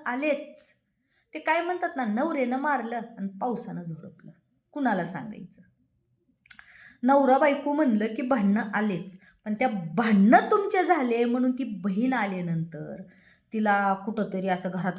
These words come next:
फुगून बसणं, नवऱ्याबरोबर वाद आहेत असं दाखवू नका. कारण तिने चार दिवस आल्यानंतर तुम्ही दोघं नवरा बायको जर प्रेमानं दिसले ना,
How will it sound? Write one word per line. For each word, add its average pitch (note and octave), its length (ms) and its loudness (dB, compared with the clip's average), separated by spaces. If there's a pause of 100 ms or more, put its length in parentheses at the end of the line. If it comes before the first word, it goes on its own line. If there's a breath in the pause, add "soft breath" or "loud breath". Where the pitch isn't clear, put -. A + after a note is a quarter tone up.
(100)
फुगून E3+ 320 0
बसणं, E3 520 -2
नवऱ्याबरोबर E3+ 580 0
वाद F3 380 -2
आहेत F3 220 -6 (120)
असं F#3+ 240 -8
दाखवू G3 380 -6
नका. F#3 440 -4 (460 loud breath)
कारण G3 220 2
तिने G#3 240 -2
चार G#3 440 -2
दिवस G#3 440 0
आल्यानंतर G3 880 0
तुम्ही G3+ 280 -2
दोघं G#3 320 0
नवरा G3+ 280 0
बायको G#3 300 -2
जर G3+ 160 -4
प्रेमानं G3 580 0
दिसले G#3 340 -4
ना, G#3+ 220 -6